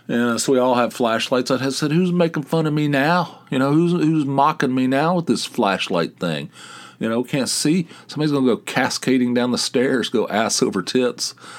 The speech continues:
down these steps if it weren't for me and my flashlight obsession." One time I was at Walmart, by the way, looking at flashlights. I think I told this story before.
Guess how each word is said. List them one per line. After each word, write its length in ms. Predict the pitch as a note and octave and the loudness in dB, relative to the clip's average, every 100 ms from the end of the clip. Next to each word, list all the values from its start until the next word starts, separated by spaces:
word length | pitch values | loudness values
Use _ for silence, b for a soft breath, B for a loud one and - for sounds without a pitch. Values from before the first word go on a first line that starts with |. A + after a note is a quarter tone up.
| B - | B -2
down 240 | A#2 A2+ | 0 2
these 180 | A#2 A2 | 2 0
steps 600 | - D#3 F#3 - - - B B B B | -2 0 0 -2 -6 -10 B B B B
if 140 | C3+ | -2
it 60 | B2+ | 0
weren't 360 | B2+ C3+ - | 2 0 0
for 100 | A2 | 0
me 360 | A#2 F#3 F3 E3+ b - | 2 2 2 0 b -4
and 160 | C3+ | -2
my 180 | C3 C3+ | 0 -2
flashlight 600 | - E3+ D#3+ - D3+ C#3 | -2 -2 -2 -2 0 2
obsession." 600 | D3 - G3+ - - - - _ _ B B B B - | 0 0 0 0 -2 -6 -10 _ _ B B B B -2
One 160 | G3 | 0
time 220 | G3+ D#3 | 2 2
I 80 | C3+ | 2
was 120 | B2 | 2
at 80 | A2+ | 0
Walmart, 540 | C#2 F#2+ F#2+ E2 E2 C#2+ | 0 0 2 0 0 -2
by 160 | E2 | -2
the 80 | E2 | -2
way, 160 | E2 F2 | 0 -2
looking 220 | F#2+ G#2 | -2 -6
at 100 | - | -4
flashlights. 720 | G#2+ G2+ - A2 G#2 - - | -2 -2 -2 -2 -2 -4 -8
I 60 | A2 | -8
think 180 | B2+ | -4
I 80 | G#2+ | -4
told 220 | - F2+ | -2 -2
this 100 | E2 | -2
story 240 | - F#2 E2+ | -4 -2 -2
before. 400 | E2 E2 D#2+ | -4 -4 -6